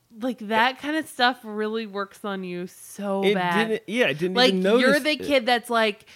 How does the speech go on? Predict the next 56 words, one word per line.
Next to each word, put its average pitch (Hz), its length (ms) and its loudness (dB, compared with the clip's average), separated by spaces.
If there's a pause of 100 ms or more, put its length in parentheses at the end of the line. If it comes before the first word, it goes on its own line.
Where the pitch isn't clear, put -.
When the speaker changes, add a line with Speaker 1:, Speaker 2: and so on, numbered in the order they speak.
(160)
Speaker 1:
"Violence 240 720 0
is 233 200 -10
due 277 260 -4
to 226 180 0
video 262 540 0
games." 214 560 2
Like, 247 300 0
you're 240 240 4
the 262 100 0
kid 247 280 -2
that 233 200 0
plays 240 240 -2
a 220 80 2
video 214 340 0
game 196 300 -2
and 208 80 -2
you're 214 100 0
like, 202 180 0 (140)
"I 339 200 4
wanna 302 220 0
go 285 220 4
punch 339 460 0
people 277 340 2
now 247 300 4
<laughs> - 80 -4
after - 420 2
Speaker 2:
Yeah. 202 320 0
Speaker 1:
playing 269 320 -4
Street 269 420 -8
Fighter." 196 520 -2 (160)
Speaker 2:
We 123 120 0
watched, 160 380 0
like, 143 360 -2
two 151 220 -4
hours 156 280 0
of 139 80 -12
Jersey 151 340 -4
Shore 175 320 -4
the 117 160 -2
other 110 180 -4
night. 113 380 -4 (260)
Speaker 1:
<laughs> - 80 -14 (360)
And 508 220 8
then 440 160 4 (140)
you 415 100 2
Speaker 2:
And 381 100 0
then - 60 4
Speaker 1:
yelled - 180 10
Speaker 2:
I - 60 8
Speaker 1:
at - 80 4
Speaker 2:
started 147 220 6
Speaker 1:
me. - 140 0
Speaker 2:
talking 156 280 4
shit 170 280 -2
to 151 80 -4
Jenny. 156 400 6